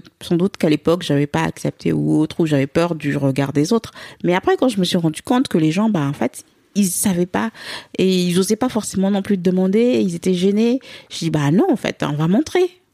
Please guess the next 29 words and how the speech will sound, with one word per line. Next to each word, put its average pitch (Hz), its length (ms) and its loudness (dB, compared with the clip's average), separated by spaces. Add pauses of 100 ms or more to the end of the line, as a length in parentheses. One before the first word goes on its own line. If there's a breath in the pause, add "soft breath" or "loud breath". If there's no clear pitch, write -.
(160)
on 143 40 -6
va 139 100 -2
pas 269 140 0
cacher, 294 460 0 (240 loud breath)
faut - 140 -6
pas - 200 -2
cacher, 254 460 0 (280 loud breath)
parce 180 140 0
que - 80 -2
plus 240 260 2
on 208 100 2
cache, 269 320 0
plus 220 120 -2
ça - 160 0
devient 170 320 0
tabou, 190 340 0
plus, - 420 -4
euh, 165 380 0 (600 loud breath)
euh, 160 540 2
on 175 80 -2
favorise 175 460 2
pas 226 120 0
l'inclusion 180 380 0
des 180 100 -2
personnes 175 320 0
handicapées 170 460 0
dans 165 140 2
la 165 100 2
société. 170 580 -2